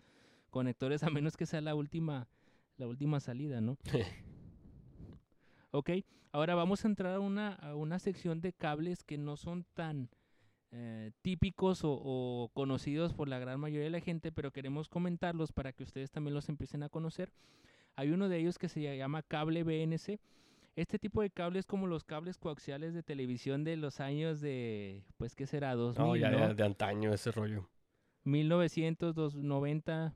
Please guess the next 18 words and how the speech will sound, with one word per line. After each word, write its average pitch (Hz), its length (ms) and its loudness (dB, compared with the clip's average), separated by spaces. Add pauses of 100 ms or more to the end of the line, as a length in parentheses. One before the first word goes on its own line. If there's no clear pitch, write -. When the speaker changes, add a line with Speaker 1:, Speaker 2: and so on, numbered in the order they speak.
Speaker 1:
este, 127 380 -4
dos 123 240 0
mil, 160 240 4
esos, 160 340 0 (460)
eh, 123 180 -12
que 143 100 -8
tenían 147 280 0
como 160 460 2
Speaker 2:
El 156 60 2
Speaker 1:
una, 160 120 2
Speaker 2:
piquito, 123 440 4
¿no? 110 120 4
Speaker 1:
un, 123 240 -4 (420)
el 151 160 0
piquito, 170 560 0
sí. 143 400 -4
Entonces, 131 500 2
Speaker 2:
Eh. 110 120 0